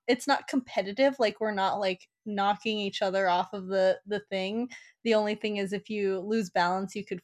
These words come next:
fall. Uh, I'm with, like, a bunch of cousins and my, my stepdad's sister. I mean, she's my aunt, you know,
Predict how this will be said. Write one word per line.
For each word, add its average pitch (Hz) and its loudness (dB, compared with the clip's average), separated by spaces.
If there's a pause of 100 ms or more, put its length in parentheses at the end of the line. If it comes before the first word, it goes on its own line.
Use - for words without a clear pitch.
fall. 214 4 (420)
Uh, 202 8 (320)
I'm 240 6
with, 269 4
like, 240 4 (120)
a 220 6
bunch 220 2 (120)
of 202 4 (440)
cousins 220 0 (120)
and 196 0
my, 190 -2 (200)
my 190 -2 (1300)
stepdad's 208 2
sister. 185 -4
I 156 -2
mean, 185 -6
she's 190 -6
my 190 -6
aunt, 180 -4
you 214 -2
know, 202 -2